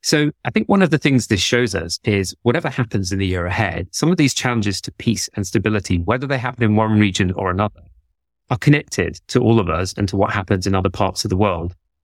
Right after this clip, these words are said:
So we have to see this security as indivisible,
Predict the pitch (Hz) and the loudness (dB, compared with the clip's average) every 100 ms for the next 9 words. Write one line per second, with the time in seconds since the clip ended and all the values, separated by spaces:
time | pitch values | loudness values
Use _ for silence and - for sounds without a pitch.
0 | _ - 135 123 131 117 139 135 160 - | _ -2 2 2 2 2 2 0 -2 0
1 | 120 101 - - 104 95 - - - 107 | 0 -2 -6 -2 0 0 -2 -4 -4 -4
2 | - 113 104 - 98 90 - - 101 - | 0 2 2 -2 -6 -6 -6 -8 -6 -4
3 | 113 95 98 98 147 - | -2 -2 -2 0 0 -2